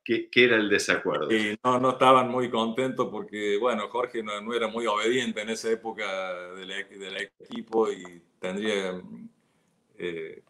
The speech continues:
Speaker 2: qué sé yo, una carrera que, que la ganó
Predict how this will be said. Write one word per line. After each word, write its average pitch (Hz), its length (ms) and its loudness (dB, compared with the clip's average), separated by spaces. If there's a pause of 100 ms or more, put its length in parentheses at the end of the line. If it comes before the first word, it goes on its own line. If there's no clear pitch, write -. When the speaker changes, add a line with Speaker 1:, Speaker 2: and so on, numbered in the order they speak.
(100)
Speaker 2:
qué 98 120 -2
sé - 140 -8
yo, 80 140 -2
una 107 240 0
carrera 107 520 2
que, 87 400 -4 (560)
que 98 140 -6
la 87 100 -4
ganó 104 460 -4